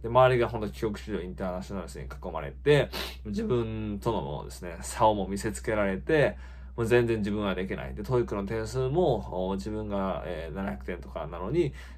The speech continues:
他の人はもう八百点、九百点いってるみたいな状況でした。で、そこですごく、このままじゃダメだなっていうのをですね、えー、もうなんか将来にもすごく不安がありました。就活大丈夫かなとかっていうのを不安もありました。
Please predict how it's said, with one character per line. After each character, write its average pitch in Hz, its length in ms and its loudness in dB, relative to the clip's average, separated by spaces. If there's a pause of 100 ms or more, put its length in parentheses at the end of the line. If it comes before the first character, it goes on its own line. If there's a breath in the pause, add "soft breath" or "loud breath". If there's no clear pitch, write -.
他 107 220 0
の 110 80 2
人 104 160 -2
は 135 60 2
も 104 60 2
う - 20 -4
八 107 200 -4
百 95 120 -4
点、 87 180 -10
九 101 160 -4
百 76 180 -6
点 - 220 -12 (160)
い - 40 -10
っ - 20 -10
て 101 120 -2
る 90 120 -2
み 82 80 -10
た 82 80 -6
い - 20 -8
な 65 60 -8
状 90 180 -4
況 - 240 -8
で 80 120 -8
し - 80 -12
た。 78 140 -6 (300)
で、 123 80 0
そ 147 160 -2
こ 170 80 4
で 165 100 4
す 160 120 0
ご 170 100 2
く、 123 260 2 (1040)
こ 117 80 -6
の 110 140 4
ま 113 100 6
ま - 0 -
じ 110 100 2
ゃ 104 60 2
ダ 107 120 0
メ 110 120 0
だ 104 100 0
な 101 140 2
っ 95 80 -6
て - 100 -8
い 90 60 -6
う - 20 -12
の 76 80 -10
を 65 60 -10
で 69 80 -10
す - 100 -14
ね、 98 240 -2 (460 loud breath)
え 87 600 0
ー、 85 40 -8
も 107 80 -4
う - 20 0
な 107 80 0
ん - 20 -4
か - 80 -8
将 175 220 4
来 113 80 4
に 98 80 -2
も 90 60 -8
す - 120 -8
ご 120 100 -4
く - 100 -10
不 107 120 0
安 98 80 0
が 95 80 -6
あ 92 40 -4
り 87 60 -6
ま 95 100 -6
し - 80 -10
た。 85 80 -8
就 117 200 -6
活 113 220 -4
大 117 180 2
丈 127 100 2
夫 101 100 -4
か 95 100 -4
な 113 140 2
と 117 80 -8
か - 100 -6
っ - 20 -8
て - 120 -10
い 117 40 -4
う 113 40 -4
の 90 80 -6
を - 20 -8
不 101 160 -6
安 98 80 -4
も 92 140 -6
あ 92 40 -4
り 98 60 -2
ま 104 100 -4
し - 80 -12
た。 - 140 -10